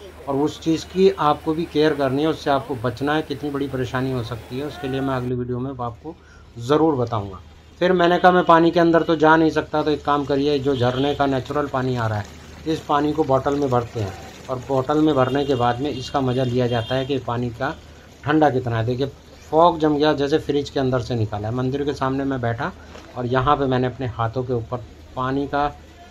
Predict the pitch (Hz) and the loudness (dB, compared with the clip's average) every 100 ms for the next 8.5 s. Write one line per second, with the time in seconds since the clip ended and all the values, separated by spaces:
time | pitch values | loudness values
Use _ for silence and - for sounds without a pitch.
0 | - - 165 190 196 190 170 151 156 165 | -20 -6 4 6 6 0 -2 4 6 6
1 | 165 160 160 170 143 143 160 - 135 139 | 4 2 2 2 0 2 2 2 0 2
2 | 156 - 131 147 143 135 127 113 - 120 | 2 0 -2 2 2 2 0 -2 -2 -4
3 | 113 135 139 120 117 135 135 117 127 180 | -2 0 0 0 -2 -4 -2 -2 -2 -4
4 | - - - - 131 139 139 113 139 156 | -10 -20 -20 -10 -4 -2 -2 0 4 4
5 | 131 143 131 151 - - 135 156 139 135 | 4 -6 -4 -6 -6 -8 -6 -2 -2 -2
6 | 127 127 131 127 117 127 143 - 131 127 | -4 -6 -6 -12 -8 -4 -6 -6 -4 -4
7 | 110 110 95 95 - - - - 131 143 | -4 -6 -6 -10 -18 -20 -20 -10 -4 -4
8 | 156 147 165 170 175 | -6 -6 -2 2 2